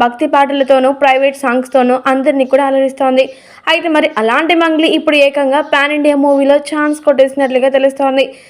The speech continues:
ఇక ఇంతకీ విషయం ఏంటంటే, పాన్ ఇండియా స్టార్ జూనియర్ ఎన్టీఆర్ ప్రశాంత్ నీల్ డైరెక్షన్లో ఓ మూవీ చేస్తున్న విషయం తెలిసిందే. ఇప్పటికే షూటింగ్ వేగంగా జరుగుతోంది. మొన్నటిదాకా కర్ణాటకలో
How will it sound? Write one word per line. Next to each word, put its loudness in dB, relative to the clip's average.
ఇక 0
ఇంతకీ 0
విషయం 0
ఏంటంటే, 0
పాన్ -2
ఇండియా -2
స్టార్ 0
జూనియర్ 2
ఎన్టీఆర్ 0
ప్రశాంత్ 0
నీల్ 0
డైరెక్షన్లో 2
ఓ 4
మూవీ 2
చేస్తున్న 0
విషయం -2
తెలిసిందే. 0
ఇప్పటికే 0
షూటింగ్ 2
వేగంగా 0
జరుగుతోంది. 2
మొన్నటిదాకా 2
కర్ణాటకలో 2